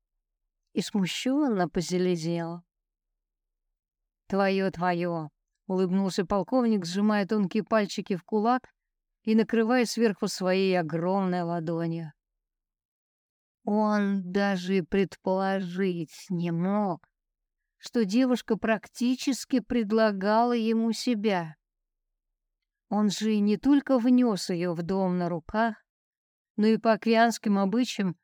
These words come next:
отдал ей родовой перстень и сказал кодовое слово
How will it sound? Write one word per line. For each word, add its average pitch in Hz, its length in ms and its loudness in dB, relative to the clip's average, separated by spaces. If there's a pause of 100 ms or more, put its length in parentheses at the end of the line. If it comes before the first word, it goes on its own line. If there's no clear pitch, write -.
(140)
отдал 202 540 0
ей 202 200 0
родовой 196 440 0
перстень 190 600 -2 (380)
и - 80 -4
сказал 202 480 0
кодовое 190 500 2
слово 240 480 2